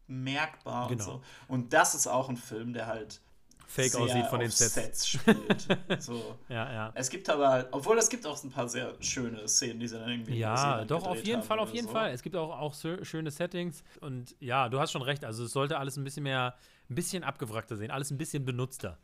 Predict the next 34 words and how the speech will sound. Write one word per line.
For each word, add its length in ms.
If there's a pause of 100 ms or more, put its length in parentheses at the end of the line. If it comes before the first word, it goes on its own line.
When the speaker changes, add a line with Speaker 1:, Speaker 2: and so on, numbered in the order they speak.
Speaker 2:
sozusagen, 680
ne? 200 (220)
Speaker 1:
Aber 420
gut, 320
das 200
ist 120
aber 220
auch, 300 (200)
das 200
ist 120
ja 120
aber 200
auch 140
was, 200
was 260
halt, 420
äh, 400 (420)
Wuxia-Filme 840
teilweise 500
ausmacht, 480
ne? 100
Dass 140
sie 80
sehr 260
operatisch 720
sind, 320
sehr 560
Speaker 2:
Ja, 180
Speaker 1:
groß, 760
Speaker 2:
aber 160
ich 60
Speaker 1:
sehr, 160
Speaker 2:
find 420
Speaker 1:
aber 460